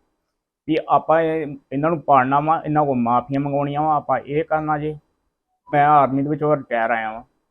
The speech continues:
ਮੈਂ ਕੋਈ ਕਾਰਵਾਈ ਨਹੀਂ ਕਰਦਾ, ਮੈਨੂੰ ਨਾ ਸਾਨੂੰ ਪਤਾ ਹੁੰਦਾ ਇਸ ਚੀਜ਼ਾਂ ਦਾ, ਨਾ ਆਪਾਂ ਕੋਈ ਕਾਰਵਾਈ ਕਰਨ ਡਿਆ, ਮੈਂ ਕੋਈ ਹਾਲੇ ਤੱਕ ਨਹੀਂ ਕੀਤੀ।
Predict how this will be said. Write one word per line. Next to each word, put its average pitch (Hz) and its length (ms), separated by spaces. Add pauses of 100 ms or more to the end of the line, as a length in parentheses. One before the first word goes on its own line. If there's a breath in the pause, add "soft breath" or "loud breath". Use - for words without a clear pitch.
(920)
ਮੈਂ 135 200
ਕੋਈ 160 180
ਕਾਰਵਾਈ 139 320
ਨਹੀਂ 143 100
ਕਰਦਾ, 143 180
ਮੈਨੂੰ 160 340
ਨਾ 131 180
ਸਾਨੂੰ 143 460
ਪਤਾ 123 180
ਹੁੰਦਾ 123 180
ਇਸ 117 120
ਚੀਜ਼ਾਂ 117 220
ਦਾ, 131 200 (580)
ਨਾ 135 80
ਆਪਾਂ 160 260
ਕੋਈ 160 120
ਕਾਰਵਾਈ 113 380
ਕਰਨ 117 200
ਡਿਆ, 120 140
ਮੈਂ 123 160
ਕੋਈ 131 260
ਹਾਲੇ 127 180
ਤੱਕ 123 160
ਨਹੀਂ 139 120
ਕੀਤੀ। 113 260